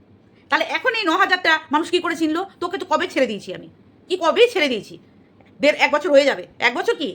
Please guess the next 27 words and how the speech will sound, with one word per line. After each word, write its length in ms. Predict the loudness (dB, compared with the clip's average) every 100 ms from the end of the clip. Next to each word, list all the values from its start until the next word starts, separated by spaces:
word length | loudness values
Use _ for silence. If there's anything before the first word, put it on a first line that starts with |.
| 2
দেড় 120 | 2 2
বছর 140 | -6 -4
হতে 120 | -2
যাচ্ছে, 240 | -4 -6 -20 _ _ _ _ _ _
ছেড়ে 180 | 0 2
দিয়েছি 160 | 0 -4
তোকে। 140 | -8 -12 _ _ _ -20 _ _ -20 -20 -20 -20 _ -4
ওই 60 | -2
জন্য 140 | 0 0 -4 -8 -4 4
নিজের 280 | 4 4 2 0
যদি 140 | 0 2
জোর 140 | 4 4
না 60 | 2
থাকে 140 | 0 2 4
না, 60 | 2 -2 -6 0
নিজের 240 | 2 2 0
খুঁটির 260 | -2 2 2 2
যদি 120 | -2 0
জোর 120 | 0 2
না 40 | 0
থাকে, 140 | -2 -2
কেউ 120 | -2 -2 -4
সেদিন 220 | -4 -4 -8 -6
কোনো 140 | -2 0 2
মানুষ 180 | 0 0 0
এগিয়ে 200 | 2 0
যেতে 140 | 0